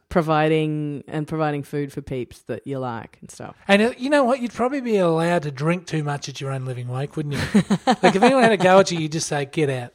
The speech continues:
Speaker 2: I'm not gonna see you in two weeks' time. Leave me."
Speaker 1: Anyway.
Speaker 2: Living wake, ladies and gentlemen.
Speaker 1: Oh, yes, it's such a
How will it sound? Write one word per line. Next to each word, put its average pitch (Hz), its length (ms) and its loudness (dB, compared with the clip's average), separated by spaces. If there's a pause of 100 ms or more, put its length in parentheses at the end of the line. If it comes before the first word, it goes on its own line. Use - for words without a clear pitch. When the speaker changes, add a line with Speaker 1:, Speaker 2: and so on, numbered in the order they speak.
(180)
Speaker 2:
I'm 247 160 2
not 185 120 4
gonna 170 140 0
see 156 200 0
you 147 80 2
in 135 120 -4
two 143 180 -2
weeks' 131 200 -6
time. 160 320 -6 (360)
Leave 285 500 6
me." 131 100 -2 (560)
Speaker 1:
Anyway. 180 960 6
Speaker 2:
Living 165 260 0
wake, 139 240 -2
ladies 127 200 -8
and 123 100 -8
gentlemen. 131 260 -6
Speaker 1:
Oh, 240 200 -2
yes, 175 340 -8
it's - 120 -12
such - 260 -6
a 180 120 -4